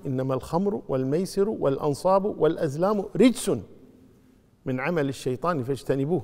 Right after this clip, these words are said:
لعلكم تفلحون. إنما يريد الشيطان أن يوقع بينكم العداوة والبغضاء في الخمر والميسر ويصدكم عن ذكر الله وعن الصلاة فهل أنتم منتهون؟'" الآيات. فالقصد إذن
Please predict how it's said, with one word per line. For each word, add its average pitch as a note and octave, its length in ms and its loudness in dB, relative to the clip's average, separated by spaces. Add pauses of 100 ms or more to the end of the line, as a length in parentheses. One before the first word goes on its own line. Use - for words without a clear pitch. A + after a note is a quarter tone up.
(600)
لعلكم C3 420 0
تفلحون. A#2 560 -8 (460)
إنما C#3+ 380 4
يريد C3 380 0
الشيطان C3+ 560 0 (100)
أن B2+ 140 -2
يوقع D3 360 0
بينكم D3 420 -2
العداوة C#3 520 2
والبغضاء D#3 720 2 (280)
في - 60 -8
الخمر C3 480 -4
والميسر A#2 680 -2 (320)
ويصدكم C3 640 -2
عن B2 140 -2
ذكر B2+ 220 -6
الله B2+ 340 -2
وعن A#2+ 180 -4
الصلاة D3 480 0 (360)
فهل B2 220 -4
أنتم B2+ 500 -8 (760)
منتهون؟'" A#2+ 500 -6
الآيات. F#2+ 560 -8 (1300)
فالقصد D#3+ 440 0
إذن G3+ 340 0